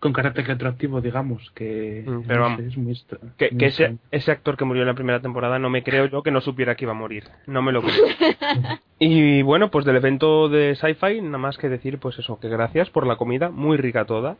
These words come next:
Speaker 2: por las cervezas, muy buenas todas, y por Natalie Dormer y por el episodio, que la verdad es que se agradece que haya eventos así tan agradables y tan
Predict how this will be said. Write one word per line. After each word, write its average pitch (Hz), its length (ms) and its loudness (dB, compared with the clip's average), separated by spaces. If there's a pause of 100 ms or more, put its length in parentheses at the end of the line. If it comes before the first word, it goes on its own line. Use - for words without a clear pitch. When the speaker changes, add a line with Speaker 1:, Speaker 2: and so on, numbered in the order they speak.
(140)
Speaker 2:
por 117 140 -4
las 107 140 -4
cervezas, 113 600 -2 (120)
muy 123 200 -2
buenas 110 340 -2
todas, 151 380 -2
y 131 140 -2
por 110 800 0 (200)
Natalie 110 380 -2
Dormer 110 320 0
y 170 40 2
por 165 140 2
el 117 80 -2
episodio, 120 460 -2 (160)
que 113 360 -4
la 110 80 0
verdad 113 160 4
es 135 60 -2
que 151 100 0
se 139 80 0
agradece 117 320 2
que 127 100 0
haya 113 280 2
eventos 123 400 -2
así 123 200 -4
tan 117 440 -2 (320)
agradables 113 720 -2 (160)
y 135 100 -10
tan 123 580 -4